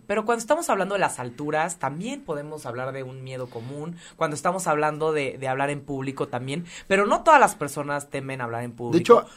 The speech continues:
Speaker 1: no todas las personas le temen a las alturas, ¿no?
Speaker 2: hay, hay trastornos incluso donde, bueno, justo la ausencia del miedo es la causa de los problemas del paciente, porque
Speaker 1: Así es.
Speaker 2: carecer de este instinto de supervivencia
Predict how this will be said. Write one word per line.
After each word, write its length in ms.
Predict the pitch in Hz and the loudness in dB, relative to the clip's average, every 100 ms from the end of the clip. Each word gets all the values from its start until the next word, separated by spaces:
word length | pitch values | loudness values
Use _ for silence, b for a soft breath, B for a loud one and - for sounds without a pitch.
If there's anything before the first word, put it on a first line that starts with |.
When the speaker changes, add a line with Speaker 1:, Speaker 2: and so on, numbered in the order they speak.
| - | -8
Speaker 1:
no 160 | 240 277 | -6 2
todas 180 | 294 | 4
las 120 | 240 - | 6 4
personas 440 | 151 165 170 165 | 0 0 0 -2
le 100 | 147 | -8
temen 260 | 143 139 143 | -8 -8 -6
a 60 | |
las 160 | 113 110 | -6 -10
alturas, 500 | 107 - 220 - - | -12 -12 -14 -14 2
¿no? 60 | 139 | 6
Speaker 2:
hay, 120 | 180 | 8
hay 140 | 190 | 8
trastornos 360 | 233 349 233 240 | 6 4 4 4
incluso 300 | 214 180 202 | 4 4 4
donde, 240 | 196 139 | 6 6
bueno, 260 | 127 127 123 | 4 0 -4
justo 320 | - 185 - | -4 -2 8
la 100 | 196 | 10
ausencia 360 | 139 160 165 190 | 10 8 2 4
del 160 | 131 | 4
miedo 380 | 131 139 147 147 | 4 4 4 4
es 60 | 175 | 4
la 100 | 147 | 2
causa 240 | 127 135 | 2 2
de 60 | 160 | 0
los 100 | 120 | 0
problemas 400 | 107 107 151 120 | 0 2 2 2
del 100 | 104 | -2
paciente, 600 | - - 185 175 - 107 | -4 0 2 2 2 -4
porque 320 | - 110 - | -2 -4 -4
Speaker 1:
Así 60 | 117 | -2
es. 40 | |
Speaker 2:
carecer 360 | - 127 127 160 | 4 4 4 2
de 60 | 180 | 2
este 120 | 185 | 2
instinto 420 | 175 - 151 143 | 0 0 -2 2
de 60 | 170 | 0
supervivencia 840 | 170 175 147 139 139 120 117 135 | 0 0 2 4 2 2 -2 -6